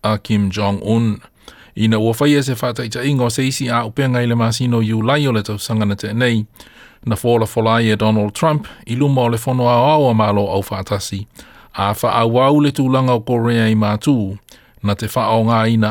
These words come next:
a toa le malosi o le military a Amerika, e matua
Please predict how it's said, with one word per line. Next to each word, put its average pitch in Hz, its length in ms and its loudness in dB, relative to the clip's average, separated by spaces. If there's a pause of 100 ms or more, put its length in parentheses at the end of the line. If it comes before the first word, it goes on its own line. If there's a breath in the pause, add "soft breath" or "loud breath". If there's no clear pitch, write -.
(160)
a 104 80 -2
toa 147 320 2
le 120 100 2
malosi 110 460 0
o 110 40 0
le 107 100 2
military 107 560 0
a 104 100 -2 (160)
Amerika, 110 600 0 (420 loud breath)
e 113 160 0
matua 110 640 0